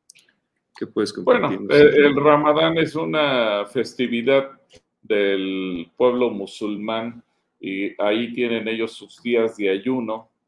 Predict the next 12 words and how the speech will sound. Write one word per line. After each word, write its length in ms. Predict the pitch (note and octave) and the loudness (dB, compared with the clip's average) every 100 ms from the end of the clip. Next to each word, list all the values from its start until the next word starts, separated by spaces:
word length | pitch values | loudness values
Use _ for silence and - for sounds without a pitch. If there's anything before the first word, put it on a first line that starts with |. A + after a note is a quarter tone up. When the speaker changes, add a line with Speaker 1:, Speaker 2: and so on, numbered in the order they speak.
| _ _ | _ _
Speaker 2:
obviamente, 840 | - G2 G2 G2+ F#2+ G2 - F#2+ - _ _ | -6 -4 -2 -4 -6 -8 -4 -4 -6 _ _
pero 160 | - D3 | 0 0
es 120 | D#3 | 0
un 100 | F3+ | -2
ayuno 720 | F3 D3+ E3 E3+ D3+ A#2+ A2+ - | -2 -2 -2 0 0 -2 -6 -12
distinto 840 | - A2+ - - D#3 D3 - A2+ A2+ | -8 -8 -8 -12 -10 -6 2 2 4
a 80 | F#2+ | 0
lo 240 | F#2+ - | -2 -6
que 400 | - F#2 F#2 - _ _ _ _ _ | -8 -8 -8 -14 _ _ _ _ _
<laughs> 440 | - - C3 - | -20 -12 -12 -12
nosotros 380 | B2+ C#3 C#3 D3 | -8 -2 2 2
regularmente, 1000 | A2+ G2+ G#2+ A#2 A#2 A#2 A#2 A#2+ A#2 | 0 -2 -2 -2 -4 -6 -4 -4 -4